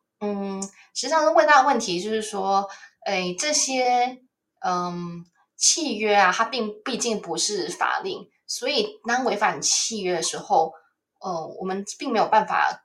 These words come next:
呃，由政府来给他任何的强制，比如说强制你说一定要给他放假，或是说如果没有放假的话，我们怎么像处罚你？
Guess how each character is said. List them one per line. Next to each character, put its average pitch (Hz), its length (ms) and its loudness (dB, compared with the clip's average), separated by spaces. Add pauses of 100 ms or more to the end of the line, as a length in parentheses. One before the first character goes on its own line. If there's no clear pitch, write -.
(120)
呃， 180 140 -2
由 180 100 -4
政 202 220 -2
府 156 160 -12
来 165 120 -4
给 160 80 -12
他 - 180 -6
任 196 160 -2
何 - 120 -8
的 165 100 -6
强 - 300 -6
制， 185 380 -4 (180)
比 165 80 -12
如 170 40 -8
说 196 180 0
强 190 260 0
制 233 120 -4
你 185 120 -6
说 175 380 2
一 170 80 -4
定 196 100 8
要 196 40 4
给 - 80 -4
他 151 120 -6
放 - 260 -2
假， - 140 2 (480)
或 180 100 -4
是 180 200 -6
说 180 200 -4
如 180 80 2
果 214 80 4
没 185 100 0
有 175 100 0
放 196 240 4
假 175 200 4
的 - 60 0
话， 190 200 2
我 160 60 -4
们 151 140 -10
怎 - 100 -8
么 110 260 0
像 - 320 2
处 - 200 -10
罚 147 200 -2
你？ - 220 -10